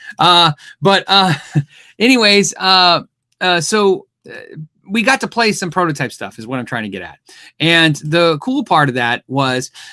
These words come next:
one of the guitars that we played, the prototype, was the new bass, which was amazing. And it wasn't even done. It didn't even have a nut cut yet.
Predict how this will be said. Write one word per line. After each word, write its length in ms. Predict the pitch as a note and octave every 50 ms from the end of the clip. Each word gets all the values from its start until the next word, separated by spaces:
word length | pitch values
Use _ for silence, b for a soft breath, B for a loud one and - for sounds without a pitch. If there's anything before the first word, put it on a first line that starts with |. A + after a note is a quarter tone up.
| B
one 240 | B - C#3+ F3+ F#3+
of 80 | F#3+ E3
the 60 | F3+
guitars 340 | D3 D3 - F#3 F3+ E3+ D3+
that 80 | E3+
we 100 | D3+ C#3+
played, 200 | C#3 - A3 G#3
the 60 | E3+ D3
prototype, 380 | - G#3+ G3 - D#3+ D3 - -
was 200 | B2+ C#3+ D3 B2+
the 80 | C#3 D3
new 160 | D3 C#3+ C3+
bass, 420 | A2+ D#3 G#3 G#3+ F3+ D#3 C#3+ -
which 140 | D3+ D3 C#3
was 120 | C#3+ C3+
amazing. 640 | C3 D3 F3 G3+ G#3+ G#3+ G3+ D#3+ D3+ C#3+ C#3+ D3 - -
And 160 | D3 D3+ E3
it 120 | E3+ - D#3+
wasn't 240 | G#3 A3 G#3 G#3+
even 180 | F#3+ D#3+ C#3+ C3
done. 300 | A#2+ G#3 G#3+ G#3+ F3+ D3+
It 100 | C3+ C3+
didn't 180 | C#3+ G3+ G3 G3+
even 140 | G3 F3
have 100 | F3+ F3
a 60 | D#3+ C#3+
nut 340 | C3+ C3+ D#3 F#3 G3 -
cut 240 | - - G#3+ G3+ -
yet. 280 | - G3 G3+ G3+ G3